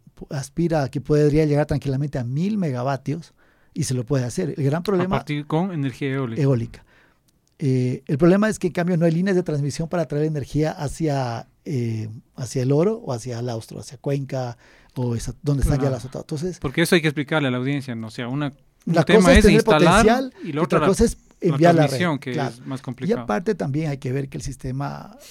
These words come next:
Speaker 1: eh, energético es muy complejo. Tienes distribuidoras, Transelectric, selec, Conecel, Ministerio de Energía, y todos tienen que estar de acuerdo.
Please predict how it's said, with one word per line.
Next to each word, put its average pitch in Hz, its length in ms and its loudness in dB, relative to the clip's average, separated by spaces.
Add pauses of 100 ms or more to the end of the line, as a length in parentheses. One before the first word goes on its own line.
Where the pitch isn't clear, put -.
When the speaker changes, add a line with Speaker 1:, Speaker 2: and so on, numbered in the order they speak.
(220)
Speaker 1:
eh, 143 360 -12 (180)
energético 147 720 0
es 139 80 2
muy 139 140 -2
complejo. 139 480 -8
Tienes 127 340 -6
distribuidoras, 131 840 0
Transelectric, 135 760 -2
selec, 131 520 -2
Conecel, 123 640 -4
Ministerio 127 320 -6
de 123 40 -4
Energía, 127 540 -4 (500)
y 151 100 0
todos 208 280 4
tienen 208 200 0
que 185 60 -6
estar 185 200 -2
de 196 60 -6
acuerdo. 165 400 0